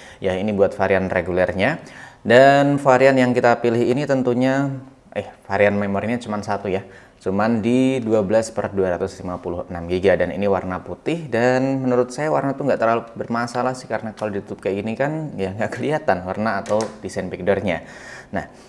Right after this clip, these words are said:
oke, sebelum kita mulai, di sini kita nanti mau gaming test tiga game doang sih,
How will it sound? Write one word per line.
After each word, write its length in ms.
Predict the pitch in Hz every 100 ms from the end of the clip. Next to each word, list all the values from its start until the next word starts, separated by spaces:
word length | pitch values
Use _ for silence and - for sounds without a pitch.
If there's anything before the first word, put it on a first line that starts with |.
| - 101
oke, 420 | 113 160 - -
sebelum 420 | - 123 131 151 156
kita 300 | 147 147 147
mulai, 480 | 143 139 151 160
di 80 | 139
sini 400 | 127 127 127 131
kita 640 | 127 120 117 113 113 113 113
nanti 320 | 107 101 110
mau 160 | 104 98
gaming 380 | 98 98 90
test 400 | - 107 107 -
tiga 240 | - 92 90
game 240 | 95 90
doang 320 | 90 101 104
sih, 240 | 98 98